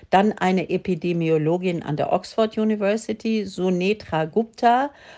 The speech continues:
und ein Experte für öffentliche Gesundheitspolitik an der Stanford University,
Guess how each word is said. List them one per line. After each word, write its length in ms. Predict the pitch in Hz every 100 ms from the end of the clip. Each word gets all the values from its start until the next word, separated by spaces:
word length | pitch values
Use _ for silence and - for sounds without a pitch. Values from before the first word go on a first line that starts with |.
| - -
und 440 | 226 254 277 -
ein 200 | 202 202
Experte 640 | 185 - - 185 190 190
für 140 | 190 -
öffentliche 500 | 180 190 185 175 160
Gesundheitspolitik 1080 | 160 170 170 165 - - 160 151 - 156 -
an 160 | 139 143
der 100 | 139
Stanford 560 | - 156 202 214 208
University, 920 | 214 214 202 202 220 220 220 226 247